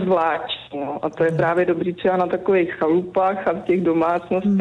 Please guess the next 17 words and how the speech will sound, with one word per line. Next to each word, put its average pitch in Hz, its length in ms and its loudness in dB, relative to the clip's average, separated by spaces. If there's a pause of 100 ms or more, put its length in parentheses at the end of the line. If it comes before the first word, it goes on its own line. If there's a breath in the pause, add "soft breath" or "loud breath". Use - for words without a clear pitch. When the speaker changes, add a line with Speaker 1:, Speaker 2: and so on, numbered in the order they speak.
Speaker 2:
Mhm. - 20 0
Speaker 1:
kde 190 180 0
mají 190 260 2
jako 190 280 0
vysokou 196 560 0
vlhkost. 160 540 -2
A 190 100 -2 (400 loud breath)
horší 170 320 -2
to 202 140 0
je 190 100 4
jako 190 140 -2
v 190 80 -8
tom 214 240 2
bytě, 160 760 0 (440 loud breath)
ale 156 140 0
potom 175 520 0
třeba 175 280 -2